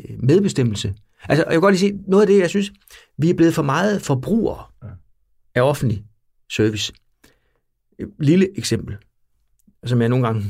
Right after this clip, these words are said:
Speaker 1: sådan siger, og jeg ved godt, det er et meget lille eksempel. Hvis en skrue er løs på et gyngestativ på en folkeskole,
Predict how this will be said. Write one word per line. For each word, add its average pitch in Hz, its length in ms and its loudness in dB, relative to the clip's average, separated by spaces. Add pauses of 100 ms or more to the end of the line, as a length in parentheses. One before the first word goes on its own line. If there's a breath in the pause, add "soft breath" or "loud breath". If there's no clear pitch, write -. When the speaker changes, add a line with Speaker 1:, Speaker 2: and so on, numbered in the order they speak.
(120)
Speaker 1:
sådan 101 200 -2
siger, 104 280 0
og 107 60 2
jeg 104 80 2
ved 110 80 2
godt, 101 180 0
det 104 60 2
er 101 40 4
et - 20 2
meget 98 200 0
lille 104 140 0
eksempel. 101 340 -4 (500 soft breath)
Hvis 139 180 0
en 151 100 0
skrue 208 640 2
er 131 60 2
løs 151 340 4
på 120 160 -2
et 104 80 -4
gyngestativ 123 640 -2 (720)
på - 80 -4
en 107 80 -2
folkeskole, 104 560 -6